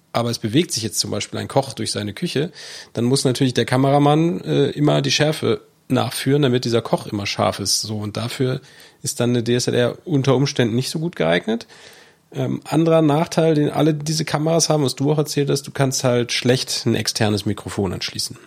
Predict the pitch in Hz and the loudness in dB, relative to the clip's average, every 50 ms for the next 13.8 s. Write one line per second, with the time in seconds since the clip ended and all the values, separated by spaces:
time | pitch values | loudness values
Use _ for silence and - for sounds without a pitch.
0 | - _ - - _ - 101 98 98 95 95 92 92 92 95 113 - _ - - | -20 _ -20 -10 _ -2 0 0 2 0 0 -2 -2 -4 -6 -8 -10 _ -8 -6
1 | 92 101 92 101 107 98 104 98 101 101 101 98 - 110 127 - 135 123 - - | -6 -4 -4 -4 -2 -2 -2 -2 -2 -4 -4 -2 -2 -2 -2 0 -2 -2 -2 -2
2 | 123 - - - - 127 117 123 135 139 135 - - 135 - 131 123 123 - - | -2 -2 -4 -2 0 2 4 4 4 4 2 -2 -4 -2 0 2 2 2 2 2
3 | 127 123 127 123 120 117 107 104 - - - - 120 - 127 120 - - - 117 | 0 2 2 2 0 0 -2 -4 -6 -8 -8 -10 -6 -4 -2 -2 0 0 0 0
4 | 117 120 117 117 - 120 120 123 - 127 113 113 113 - 127 117 117 113 110 113 | 0 0 0 0 -2 -2 -2 -2 -2 -2 -2 -2 -2 -2 -2 0 0 0 0 -2
5 | - - - 113 107 110 107 104 104 113 107 101 - 110 101 95 117 151 180 185 | -2 -2 -2 -2 0 0 0 0 0 0 0 2 2 0 0 2 2 2 0 0
6 | - - - - - - - - - - - - - _ _ _ _ - 123 117 | -4 -10 -20 -20 -20 -20 -20 -20 -20 -20 -20 -20 -20 _ _ _ _ -2 0 2
7 | 117 117 113 113 107 - - - - - - 151 - - - - - - 139 139 | 2 2 2 0 -2 -4 -6 -8 -4 0 0 0 0 -4 -10 -8 -4 0 2 4
8 | 139 143 147 147 143 - - 123 120 113 104 - - - - - - - - - | 4 4 4 4 2 2 2 0 0 -2 -4 -6 -8 -8 -8 -8 -10 -12 -14 -16
9 | - - - - - - - 123 135 151 151 - - 165 151 - - - 131 131 | -14 -12 -12 -10 -8 -6 -6 -6 -6 -6 -4 -2 -2 0 0 0 -2 -2 0 0
10 | 139 151 - - 160 143 143 139 143 151 143 - - 147 147 147 151 147 147 131 | 0 0 0 -2 -2 0 2 2 2 2 0 0 0 0 0 2 2 2 2 2
11 | 127 - - 131 123 120 - - 113 120 - 113 113 120 - - 120 117 113 117 | 0 -2 -2 -2 -2 -2 -2 -2 -2 -2 -2 -2 -4 -4 -2 -4 -2 -2 -2 -2
12 | 127 135 131 131 - - - - - 127 123 113 113 113 110 110 117 107 - 117 | 0 0 -2 -2 -4 -8 -10 -6 -4 -2 -2 -2 -2 -4 -2 -2 -2 -2 -2 -2
13 | 107 110 117 143 160 175 165 - - - 156 160 156 - - - | 0 0 0 0 0 -2 -4 -4 -4 -4 -4 -2 -2 -2 -2 -2